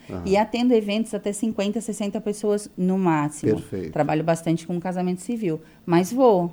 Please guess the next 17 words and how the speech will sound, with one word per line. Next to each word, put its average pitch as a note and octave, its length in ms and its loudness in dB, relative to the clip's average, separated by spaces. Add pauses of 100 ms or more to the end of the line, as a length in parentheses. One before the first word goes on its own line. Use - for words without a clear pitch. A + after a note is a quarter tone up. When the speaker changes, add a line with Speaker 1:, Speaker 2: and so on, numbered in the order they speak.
(140)
Speaker 2:
Já F#3 180 2
fui A3 180 2
a G#3 60 6
Speaker 1:
Certo. G#3 60 -2
Speaker 2:
São A#3 160 4
Paulo C4 340 4
fazer F#3 240 -2
fotos. - 540 -6
Speaker 1:
Ah, E3 180 0
é? A2+ 300 -4
Speaker 2:
Já. D3+ 400 0
Speaker 1:
Como E3 120 0
é F#3+ 40 4
que - 80 -8
foi F3+ 80 2
essa E3+ 140 -2
experiência? D#3+ 560 -4